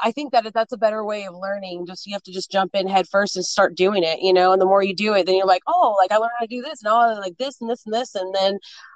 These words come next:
um, yeah, nowadays, um, what I'm gonna use, uh, 'cause I started using iMovie, and then now,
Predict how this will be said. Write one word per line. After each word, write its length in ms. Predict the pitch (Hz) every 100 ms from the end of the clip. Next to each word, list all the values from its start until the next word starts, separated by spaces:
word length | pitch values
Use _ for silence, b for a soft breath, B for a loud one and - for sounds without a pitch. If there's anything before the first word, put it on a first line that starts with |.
| -
um, 460 | 202 196 190 190 196
yeah, 280 | 214 262 220
nowadays, 800 | 202 226 214 208 202 185 _ _ _ _ _ _ _ -
um, 540 | 202 190 180 165 180 - _ _ _ _ -
what 140 | 214
I'm 120 | 247 220
gonna 140 | 196
use, 200 | 196 180 -
uh, 100 | 196 170
'cause 120 | 214
I 100 | 226 226
started 340 | 247 220 208
using 240 | 196 185 180 170 175
iMovie, 400 | 180 180 180 175
and 100 | 170
then 100 | 170
now, 160 | 170